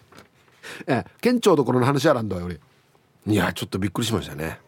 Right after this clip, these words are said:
はい。え、ラジオネーム、食い込み罰金五百さん。はい、さい、こんにちは。ゆで卵喉に詰まらせて死にパンでした。<laughs> 大丈夫ね。アンサー、丸坊主の B。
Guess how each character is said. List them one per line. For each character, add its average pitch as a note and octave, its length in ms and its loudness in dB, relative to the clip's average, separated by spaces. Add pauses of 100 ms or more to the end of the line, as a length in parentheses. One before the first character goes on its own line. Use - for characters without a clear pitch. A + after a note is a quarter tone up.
は D#2+ 160 -6
い。 D#2+ 60 -12 (1900)
え、 C#3 100 2
ラ D3 100 6
ジ C#3+ 80 2
オ D#3 80 8
ネ D#3 80 8
ー D3 40 8
ム、 C#3+ 40 4
食 F3 140 4
い F#3 60 6
込 F3+ 140 4
み F3 100 8
罰 E3+ 180 2
金 C3+ 160 2
五 B2 80 6
百 B2 180 2
さ G#2+ 120 0
ん。 F2+ 80 -2
は B2 100 2
い、 A#2+ 60 2
さ G#2+ 120 0
い、 F2 120 -4
こ - 100 -6
ん F2+ 40 -2
に F2+ 60 -2
ち F#2 120 -6
は。 E2+ 160 -2 (800)
ゆ D#3+ 120 6
で G3 140 6
卵 F#3+ 400 4
喉 G3+ 180 6
に F#3 80 6
詰 D3 200 2
ま C#3+ 120 6
ら C3 80 2
せ - 120 -8
て C#3 100 2
死 - 160 2
に D#3 100 6
パ C#3+ 140 2
ン C#3 80 2
で B2+ 80 2
し - 100 -4
た。 - 140 -12 (200)
<laughs> - 300 0
大 D#3+ 80 6
丈 A#2+ 180 0
夫 D3+ 60 4
ね。 F2+ 240 -4 (960)
ア D3 100 2
ン F3+ 80 2
サ D#3 180 4
ー、 - 20 2
丸 D#3 200 2
坊 E3+ 200 6
主 D#3 80 2
の F3 100 6
B。 D3+ 300 2